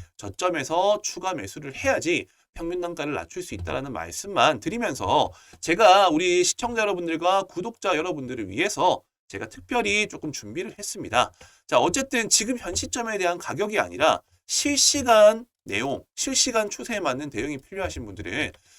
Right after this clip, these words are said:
여기 보이시는 배너번호 공일공 오칠육오이일팔육으로 문자를 한 통 전송해 주시면 되는데요. "나는 추가 매수 자리가 궁금하다."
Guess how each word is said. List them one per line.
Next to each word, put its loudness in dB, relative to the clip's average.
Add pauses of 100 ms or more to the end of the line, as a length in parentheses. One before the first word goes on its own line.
(140)
여기 2
보이시는 0
배너번호 -8
공일공 0
오칠육오이일팔육으로 -2 (280)
문자를 -2
한 -8
통 -2
전송해 -8
주시면 -10
되는데요. 2 (240)
"나는 4
추가 0
매수 -4
자리가 -2
궁금하다." -4